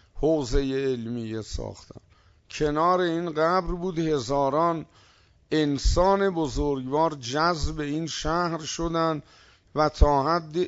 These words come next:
اجتهاد، نویسندگی، خطیب شدن تربیت شدن، تا مفسر شدن تربیت شدن.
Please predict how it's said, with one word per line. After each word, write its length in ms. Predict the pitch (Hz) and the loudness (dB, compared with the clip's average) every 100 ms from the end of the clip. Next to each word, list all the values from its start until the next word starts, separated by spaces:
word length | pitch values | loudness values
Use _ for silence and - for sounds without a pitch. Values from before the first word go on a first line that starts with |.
| - | -2
اجتهاد، 880 | 143 123 - - 135 123 156 175 143 135 _ _ _ - | -4 -4 -8 -4 -4 0 2 2 0 -8 _ _ _ -8
نویسندگی، 1400 | 135 156 147 143 - 143 139 131 127 120 117 170 165 127 - _ _ - | -2 0 -2 -4 0 2 2 0 -4 -6 -6 -4 -4 -6 -12 _ _ -14
خطیب 840 | - 85 143 143 - - 143 117 | -10 -4 0 0 2 0 0 8
شدن 800 | - - 131 123 160 180 160 127 - _ _ _ - | 8 8 -4 0 2 2 0 -4 -8 _ _ _ 2
تربیت 840 | - 151 143 135 135 131 139 160 | 4 6 4 0 -4 -2 0 -2
شدن، 600 | - - 147 135 123 110 113 _ _ _ - | -4 -6 -4 -4 -6 -8 -14 _ _ _ 10
تا 260 | 165 180 | 10 10
مفسر 920 | 202 190 156 156 147 135 - 139 139 | 4 2 4 4 4 2 -2 0 -2
شدن 760 | 110 - 135 131 165 180 156 127 - _ _ _ - | -4 -2 0 2 2 0 -2 -6 -14 _ _ _ 0
تربیت 760 | - 151 139 131 131 127 139 | 2 2 0 -2 -4 -4 -4
شدن. 460 | 139 - 147 139 127 | -6 -8 -6 -6 -8